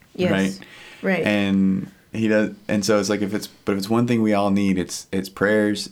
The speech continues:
Speaker 2: and, um, and it's support and it's community. Um, and so, you know, we'll add to our prayer, um, as we figure out what that means to pray as a couple, but we'll add to our prayer, all of you, um,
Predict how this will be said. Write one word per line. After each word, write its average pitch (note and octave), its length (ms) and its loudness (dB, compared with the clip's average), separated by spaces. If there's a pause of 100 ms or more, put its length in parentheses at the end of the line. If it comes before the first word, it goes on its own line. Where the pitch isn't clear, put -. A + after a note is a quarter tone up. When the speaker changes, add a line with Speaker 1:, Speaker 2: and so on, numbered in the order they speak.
Speaker 2:
and, F2+ 520 -6 (120)
um, F#2+ 240 -10
and F#2+ 120 -8
it's F#2+ 80 -4
support G2 680 -2
and F2+ 140 -4
it's - 260 -8 (400)
community. F#2+ 720 2 (480)
Um, F2+ 600 -4
and F#2+ 140 -6
so, F2+ 560 0
you - 80 -6
know, F#2 120 0
we'll G2 180 0
add G2 280 -2
to G2 120 -4
our F#2+ 240 0
prayer, F#2 600 -2 (840)
um, F#2+ 460 -2 (180)
as G2 160 0
we G2 100 2
figure F#2+ 300 0
out F2+ 120 2
what F#2 140 -2
that F#2 180 -2
means F2 420 -6 (220)
to G2+ 100 -10
pray F#2+ 240 -4
as F#2+ 120 -6
a F#2+ 40 -8
couple, F#2+ 360 -2
but F#2 260 -6
we'll G#2 180 0
add G2+ 200 0
to G#2+ 80 0
our G#2 200 0
prayer, G2 320 -2
all F#2+ 140 -2
of F2+ 120 -6
you, F#2+ 300 2 (520)
um, F#2 480 -2